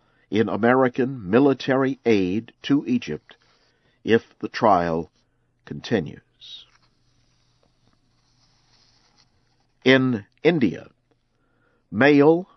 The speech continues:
financial, and transport services stopped Tuesday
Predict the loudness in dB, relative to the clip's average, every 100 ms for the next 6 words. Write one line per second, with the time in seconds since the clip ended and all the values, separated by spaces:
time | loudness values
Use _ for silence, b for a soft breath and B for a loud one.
0 | b -2 2 4 2 0 -2 -4 _ -8
1 | -8 -6 -4 -4 -4 -2 0 0 -2 -2
2 | -2 -2 -10 -10 -12 -14 -20 _ -16 -14
3 | 0 2 2 -2 -20 _ _ -2 -2 -2
4 | -12 -18 -20